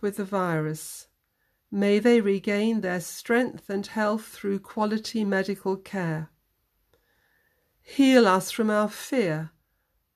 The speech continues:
which prevents nations from working together and neighbours from helping one another. Heal us from our pride, which can make us claim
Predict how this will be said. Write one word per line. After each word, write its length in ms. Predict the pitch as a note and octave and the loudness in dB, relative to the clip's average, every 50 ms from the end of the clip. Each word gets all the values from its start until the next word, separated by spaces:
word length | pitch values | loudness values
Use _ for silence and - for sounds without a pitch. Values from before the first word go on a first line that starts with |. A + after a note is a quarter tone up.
| _ _ | _ _
which 280 | - B3 A#3+ - - - | -4 -2 -2 -2 -4 0
prevents 560 | - B3+ A#3+ B3 B3+ C4+ C4 A3 A3 - - | 0 4 6 6 6 6 4 2 -2 -4 0
nations 720 | A#3 A#3 A#3 A#3+ A#3 A3 - - - B3 B3 A#3+ A#3+ A#3 | 2 4 4 4 4 2 -2 -4 -2 0 0 0 0 -2
from 320 | - - G#3+ G3+ G#3 G3+ G3 | -4 -6 -4 -4 -4 -2 -2
working 520 | G#3 G#3+ A3 A3+ A3+ A3+ - A#3+ A3 G#3 | 0 2 2 0 0 -2 -4 -4 -4 -4
together 720 | G3+ - G3+ G3 - G#3+ G#3 G#3 G#3 A#3 A#3 A#3+ B3 A#3+ - _ _ _ _ _ _ _ _ _ _ _ - | -4 -6 -8 -6 -4 -2 -2 -2 0 0 -2 -2 -2 -4 -8 _ _ _ _ _ _ _ _ _ _ _ 0
and 320 | G3+ G#3 G#3+ G#3+ G#3+ G#3+ | 2 2 2 2 0 2
neighbours 560 | G#3+ G#3+ G#3+ G#3+ A3 A3 G#3+ G#3+ G#3+ G#3 G#3+ - | 2 4 4 4 4 2 2 0 0 0 -2 -2
from 200 | - A3+ A3 G#3 | -2 0 0 0
helping 600 | F#3+ G#3+ G#3+ G#3+ G3+ - - G3 E3+ E3 E3 D#3+ | 0 0 0 0 -2 -4 -4 -4 -2 -2 -2 -2
one 180 | D#3 D#3 D#3+ | -2 -2 -2
another. 540 | D#3 D#3 D#3+ D#3 D3+ D3+ - - E2 - C#3+ - _ _ _ _ _ _ _ _ _ _ _ _ _ _ _ _ _ _ _ _ _ _ _ _ _ _ _ _ _ _ _ _ _ _ _ _ _ _ _ _ | -2 -2 -2 -2 -4 -6 -8 -10 -10 -12 -14 -18 _ _ _ _ _ _ _ _ _ _ _ _ _ _ _ _ _ _ _ _ _ _ _ _ _ _ _ _ _ _ _ _ _ _ _ _ _ _ _ _
Heal 400 | - - A3+ A3+ A3+ A3+ G#3+ A3 | -2 4 6 8 8 8 8 6
us 180 | C4 B3+ B3+ - | 6 4 2 0
from 180 | - B3 A3+ | 0 2 2
our 200 | A3+ A3 A3 A3 | 4 2 2 0
pride, 680 | A3 - - - C4+ A#3 F#3+ E3+ E3 E3 D#3+ D#3+ D#3+ - - - _ _ _ _ _ _ - _ _ _ _ _ _ _ | -2 -4 -2 0 2 2 2 2 0 -2 -4 -4 -6 -12 -16 -18 _ _ _ _ _ _ -20 _ _ _ _ _ _ _
which 240 | A#3+ A#3+ A3+ - | -2 -2 -2 -2
can 240 | - C4 B3 A#3+ A#3+ | 0 2 4 6 8
make 300 | A#3+ A#3+ B3+ B3+ B3+ - | 8 8 6 6 2 -2
us 180 | C#4 B3+ - - | -2 -2 -4 -8
claim 540 | - - - A#3+ A3+ A3+ A3+ A3+ A3+ A3 | -10 -4 -2 0 0 2 2 2 2 0